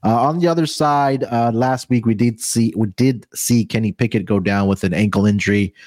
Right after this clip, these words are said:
Should keep him sidelined for at least a couple weeks here. But again, the Pittsburgh Steelers are right in the thick of it, um, for at least a wild card spot. I know we've talked a lot about the A F C North division here, Rod, but,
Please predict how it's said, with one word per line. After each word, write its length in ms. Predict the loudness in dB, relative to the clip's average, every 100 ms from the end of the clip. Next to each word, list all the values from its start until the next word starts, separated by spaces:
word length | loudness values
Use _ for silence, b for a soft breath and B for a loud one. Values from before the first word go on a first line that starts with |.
| B B -2
Should 260 | -2 -2
keep 160 | -4 -4
him 100 | -2
sidelined 580 | -2 -2 0 0 0 -2
for 120 | -2
at 140 | 2
least 260 | 2 2 0
a 60 | -2
couple 360 | -2 0 0
weeks 320 | 2 0 0
here. 200 | 0 2
But 200 | 2 0
again, 220 | 2 2 0
the 60 |
Pittsburgh 380 | -2 -2 0 -2
Steelers 340 | 0 2 2
are 100 | 2
right 200 | 2 2
in 100 | 0
the 60 | -2
thick 220 | -2 -2
of 100 | 0
it, 180 | 0 -2 _ _ _ _ _ _ _ _ _ _ -14 -4
um, 560 | 0 2 2 2 0 -4 B B B B B B
for 260 | -2 0 2
at 220 | 2 2
least 180 | 2 2
a 80 | 0
wild 360 | 2 2 2
card 260 | -2 -2 -2
spot. 340 | -4 -2 0
I 80 | 2
know 140 | 2 2
we've 140 | 0
talked 200 | -2 0
a 40 |
lot 180 | 0 0
about 200 | 0 -4
the 140 | -2 0
A 80 |
F 80 | -2
C 140 | -2 0
North 220 | 0 0
division 400 | 0 0 2 0
here, 240 | 0 0
Rod, 340 | 2 0 0 -2
but, 260 | -2 -2